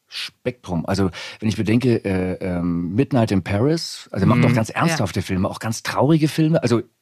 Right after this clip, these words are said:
Speaker 1: abgesehen von Marley <laughs> jetzt, ich meine wirklich richtig ernste Filme,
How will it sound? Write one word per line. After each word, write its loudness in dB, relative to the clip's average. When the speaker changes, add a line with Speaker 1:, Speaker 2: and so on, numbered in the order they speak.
Speaker 1:
abgesehen 0
von -2
Marley 4
<laughs> 6
jetzt, 2
ich -4
meine 0
wirklich -4
richtig -6
ernste -6
Filme, -2